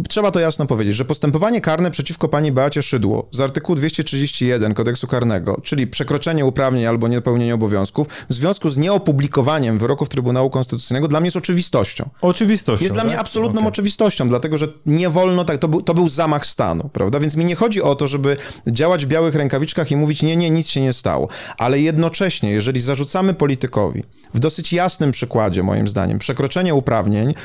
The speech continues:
Speaker 1: to nie możemy sami przekraczać tych uprawnień. Prawda? To chyba jest
Speaker 2: Jasne,
Speaker 1: oczywiste.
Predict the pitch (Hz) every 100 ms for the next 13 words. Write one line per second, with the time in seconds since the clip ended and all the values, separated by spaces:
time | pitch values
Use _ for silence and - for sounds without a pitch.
0 | - 156 175 185 190 196 - 147 147 147
1 | 135 131 143 156 165 156 139 107 90 85
2 | - - - 117 135 160 170 160 170 170
3 | 190 123 113 104 90